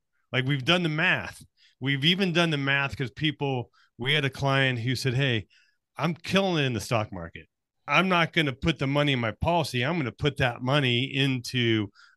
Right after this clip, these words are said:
I'm gonna buy stocks. I have a track record of earning ten percent a year." I'm like, "You remember, this isn't an either or, this is an and."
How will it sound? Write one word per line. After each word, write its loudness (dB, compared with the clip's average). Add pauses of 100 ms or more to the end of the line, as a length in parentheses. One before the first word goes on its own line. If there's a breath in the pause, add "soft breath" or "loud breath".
I'm 2
gonna 4
buy 2 (100)
stocks. -4 (100)
I -2 (360 soft breath)
have 2
a 0
track 2
record 2
of 2
earning 2
ten -4
percent -4
a -2
year." 0 (880)
I'm -2
like, 2
"You 2
remember, 2 (140)
this 0
isn't 2
an 2
either 2
or, 2
this -4
is -8
an -10
and." -4